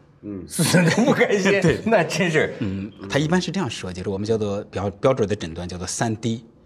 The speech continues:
Speaker 1: 嗯。
Speaker 3: 就是你也可以说三少，就是情绪低落，
Speaker 1: 嗯。
Speaker 3: 言语少，就是热情度低，行为就是，所以你会变成他言语少，情绪少，行动也少，就是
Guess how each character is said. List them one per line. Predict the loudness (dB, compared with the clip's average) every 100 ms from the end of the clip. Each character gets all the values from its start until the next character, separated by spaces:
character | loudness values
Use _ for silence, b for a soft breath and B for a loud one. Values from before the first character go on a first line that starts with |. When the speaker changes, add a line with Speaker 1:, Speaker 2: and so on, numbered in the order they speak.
| _
Speaker 1:
嗯。 | -14 -12
Speaker 3:
就 | -10
是 | -8 -6 -6
你 | -4 -4
也 |
可 | -4
以 | -6
说 | -4
三 | -2 -2
少， | -4 -8 -10
就 | -12
是 | -10 -6
情 | -2 0 0
绪 | 0
低 | 0 2
落， | 2 0 -8
Speaker 1:
嗯。 | -12 -8
Speaker 3:
言 | -4 -2 0
语 | -2
少， | -4 -6 -10 -14 b b b
就 | -8
是 | -6 -4 2
热 | 2
情 | 2 -2
度 | -6
低， | -4 -4 -4
行 | -2 -2 -2
为 | -8 -8 -8
就 | -6
是， | -8 B B B
所 | -2
以 | -2
你 |
会 | -2 0
变 | 0
成 | 0
他 | -2
言 | -2 0 2
语 | 2
少， | 0 -2 -6 -12 -12 -4
情 | -2 -2
绪 | -4
少， | -4 -4 -8 -12 -14 -8
行 | -2 -2 0
动 | -2 -2
也 | -2
少， | -2 -6 -12 B B B B B B B
就 | -2
是 | 0 0 2 0 0 -2 -6 -8